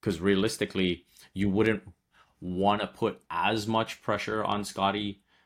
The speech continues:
uh, as a point guard, so it'd be nice to have Dennis Schroeder in there, uh, to help him out a little. But because of the spacing issues, it's like, okay, you know what?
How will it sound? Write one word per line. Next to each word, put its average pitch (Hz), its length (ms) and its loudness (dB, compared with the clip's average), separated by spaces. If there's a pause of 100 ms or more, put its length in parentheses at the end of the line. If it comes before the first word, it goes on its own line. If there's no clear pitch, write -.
(100)
uh, 87 220 -2
as 95 180 0
a 92 40 -6
point 104 280 -8
guard, 127 280 -4
so 98 140 -2
it'd 87 120 -2
be 87 80 -2
nice 92 280 -2
to 92 100 -4
have 95 200 0
Dennis 92 240 0
Schroeder 95 360 -2
in 101 160 0
there, 151 300 0 (540)
uh, 87 240 -2
to 87 120 -6 (160)
help 92 180 -2
him 92 120 -4
out 113 180 0
a 120 60 -2
little. 143 360 -4 (340)
But 87 320 0 (400)
because - 320 -6
of 87 80 -4
the 82 60 -8
spacing 156 380 -2
issues, 85 380 -6
it's 78 160 -12
like, 82 260 -10
okay, 101 220 -2
you 85 160 -4
know 90 80 -4
what? 92 300 -6